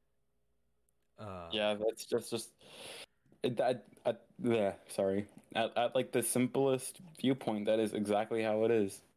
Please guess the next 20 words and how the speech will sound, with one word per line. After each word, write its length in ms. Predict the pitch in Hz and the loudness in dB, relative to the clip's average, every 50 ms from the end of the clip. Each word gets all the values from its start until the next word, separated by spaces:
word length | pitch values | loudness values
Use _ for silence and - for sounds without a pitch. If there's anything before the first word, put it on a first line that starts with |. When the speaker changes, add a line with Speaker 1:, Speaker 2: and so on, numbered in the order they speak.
| _ _ _ _ _ _ _ _ _ _ | _ _ _ _ _ _ _ _ _ _
Speaker 1:
It's, 560 | 113 104 101 - - - - - - - - _ _ _ _ _ _ _ _ _ 57 55 _ _ _ _ _ _ _ - | -12 -12 -10 -10 -10 -8 -8 -8 -10 -12 -14 _ _ _ _ _ _ _ _ _ _ _ _ _ _ _ _ _ _ -20
yeah, 180 | - - 57 - _ _ | -20 -20 -20 -20 _ _
I, 200 | - 107 104 104 92 - _ | -16 -14 -14 -14 -14 -18 _
it's 240 | - 113 104 - - | -18 -16 -14 -12 -10
just, 260 | - - - - - _ _ _ _ _ _ _ _ _ _ _ _ _ _ _ | -10 -10 -10 -12 -14 _ _ _ _ _ _ _ _ _ _ _ _ _ _ _
Speaker 2:
Bottom 180 | - 101 107 107 | -2 0 0 2
Speaker 1:
it's, 120 | 110 110 | 2 2
Speaker 2:
line. 320 | 113 110 110 107 104 104 101 _ _ _ _ - | 2 2 2 2 0 -2 -6 _ _ _ _ -2
Speaker 1:
it's 200 | 156 139 - - _ | -2 -2 -2 -6 _
animalistic 960 | 151 160 180 180 180 160 135 117 107 107 117 120 - - - 98 87 - - - | -2 -2 0 0 -2 -2 -4 -4 -4 -6 -8 -8 -8 -10 -10 -12 -16 -16 -16 -14
how, 280 | - 101 101 98 95 92 - _ | -12 -10 -10 -10 -12 -14 -16 _
how 260 | - - - 107 104 101 98 95 90 _ _ _ _ _ _ _ _ - 101 104 92 92 95 95 95 | -20 -16 -12 -12 -10 -10 -12 -14 -18 _ _ _ _ _ _ _ _ -20 -18 -18 -18 -18 -20 -18 -10
wild 600 | 98 101 95 98 101 107 101 87 78 - - - - _ _ _ _ _ _ _ _ _ - | -8 -6 -4 -4 -4 -4 -6 -8 -12 -16 -20 -20 -20 _ _ _ _ _ _ _ _ _ -14
th-, 160 | 95 104 98 - | -12 -12 -12 -12
it's 200 | - 98 - - | -16 -14 -14 -12
gotten, 520 | - - 104 117 120 57 - 80 82 78 _ _ _ _ _ | -10 -8 -8 -8 -8 -10 -14 -20 -20 -20 _ _ _ _ _
you 160 | 107 101 92 | -18 -16 -16
know? 240 | 87 85 82 87 - _ - _ _ _ _ _ _ _ _ _ _ _ - | -16 -18 -18 -20 -20 _ -20 _ _ _ _ _ _ _ _ _ _ _ -4
And 160 | 131 131 131 | -2 -2 0
it's, 320 | 131 123 123 - - - | -2 -2 -4 -6 -8 -10